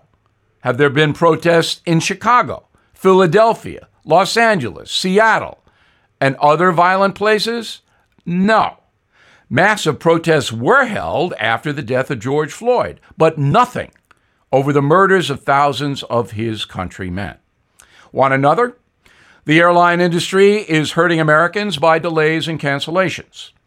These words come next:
The airline moguls routinely lie about not having enough pilots and flight crews to operate scheduled flights. Pete Buttigieg, the transportation secretary, will not do anything because he doesn't care.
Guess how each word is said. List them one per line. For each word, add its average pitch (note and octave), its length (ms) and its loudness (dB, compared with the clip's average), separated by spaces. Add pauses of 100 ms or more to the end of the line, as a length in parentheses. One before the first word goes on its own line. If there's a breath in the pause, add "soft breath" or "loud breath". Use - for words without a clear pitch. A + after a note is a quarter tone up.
(340)
The A2+ 100 -2
airline D3 420 2
moguls E3 500 2
routinely D3+ 520 -2
lie C3+ 540 0
about C#3+ 500 0 (160)
not C3 300 0
having E3 260 0
enough E3 300 0
pilots F3 580 -2
and C#3+ 120 -4
flight G3+ 280 -2
crews B2+ 440 -8
to C#3+ 120 -6
operate B2+ 480 -2
scheduled G#2+ 520 -8
flights. - 500 -4 (600)
Pete F3+ 200 0
Buttigieg, F3 640 2
the D#3+ 80 -8
transportation C#3+ 720 -4
secretary, E3 720 -2
will D#3+ 160 2
not A#2+ 240 -2
do B2 180 -4
anything F3+ 420 -4
because G3 260 -4
he G3 80 -6
doesn't G3 260 -4
care. A3+ 420 -6